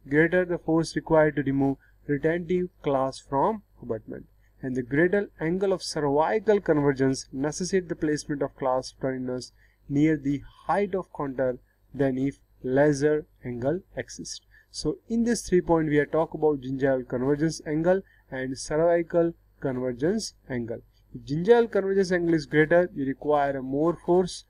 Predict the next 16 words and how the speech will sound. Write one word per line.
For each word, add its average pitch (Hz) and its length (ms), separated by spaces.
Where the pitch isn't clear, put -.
to 156 80
remove 156 240
your 175 160
clasp, 180 400
and 180 160
if 185 140
cervical 247 580
convergence 175 540
angle 151 260
is 135 220
greater, 143 600
you 147 60
need 180 280
to 190 100
place 147 560
your 123 400